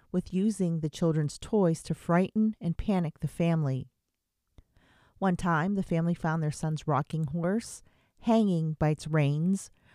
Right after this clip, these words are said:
from the ceiling fan. And another, a creepy sight of a toy bunny sitting at the top of the stairs with a box cutter in its paws. No one could figure out who had placed the toys in such a way.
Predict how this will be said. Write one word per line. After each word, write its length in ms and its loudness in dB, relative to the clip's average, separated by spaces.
from 180 2
the 80 6
ceiling 540 2
fan. 440 -2
And 140 2
another, 600 2
a 60 -4
creepy 400 -2
sight 360 0
of 140 2
a 240 2
toy 380 2
bunny 340 2
sitting 400 0
at 80 -2
the 80 -2
top 260 0
of 80 -4
the 60 -2
stairs 500 2
with 160 -2
a 80 -4
box 340 2
cutter 360 -4
in 100 -2
its 180 -10
paws. 580 -6
No 100 2
one 200 4
could 180 -6
figure 360 0
out 280 0
who 160 2
had 180 -4
placed 300 -4
the 40 -12
toys 400 0
in 100 0
such 220 -4
a 60 0
way. 360 0